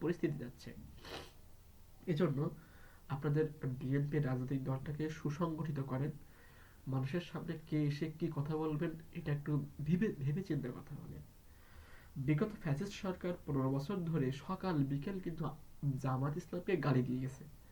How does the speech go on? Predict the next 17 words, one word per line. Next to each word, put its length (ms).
জামাত 360
ইসলামকে 500
পচানোর 580
কারণে 520
তারা 200
কিন্তু 320
আজ 160
দেশ 260
থেকে 200
বিতাড়িত। 420
আপনারা 400
জামাত 340
ইসলামের 360
পিছনে 340
লেগেছেন, 540
আপনারা 400
কিন্তু 380